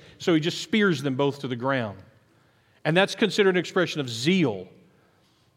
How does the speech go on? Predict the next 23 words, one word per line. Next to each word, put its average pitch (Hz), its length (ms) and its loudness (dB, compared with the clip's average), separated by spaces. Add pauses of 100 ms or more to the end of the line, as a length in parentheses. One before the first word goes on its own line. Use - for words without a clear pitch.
It's, - 160 -6
it's, 165 180 -4
it's 156 200 -4
a, 160 80 2 (120)
it's 151 160 -4
a 135 220 -2 (520)
glorification 214 920 2
of 180 160 0
the 175 60 0
law. 160 580 2 (440)
We 165 140 4
don't 220 200 4
play 220 360 4
with 160 260 2
this. 139 240 0
It 160 100 -4
is 143 120 -6
the 127 100 -4
passion, 123 840 -2 (320)
almost 190 400 0
recklessness. 139 920 -2
In 156 100 -4
fact, 170 240 2